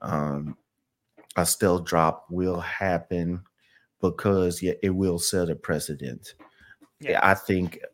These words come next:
Speaker 1: the closest it'll be, maybe if it is Avowed, it'll be something like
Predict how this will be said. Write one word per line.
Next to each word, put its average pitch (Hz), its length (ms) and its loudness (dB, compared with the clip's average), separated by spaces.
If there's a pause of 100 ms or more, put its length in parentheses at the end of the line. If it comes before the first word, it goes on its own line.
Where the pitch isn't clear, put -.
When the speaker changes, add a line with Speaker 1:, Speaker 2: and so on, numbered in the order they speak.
Speaker 1:
the 101 140 -2
closest 98 580 0
it'll 92 220 2
be, 92 320 -2
maybe 87 560 2
if 90 180 -4
it 87 140 0
is 90 320 0
Avowed, 90 640 2 (420)
it'll 87 320 2
be 87 240 0
something 85 460 -2
like 76 400 -4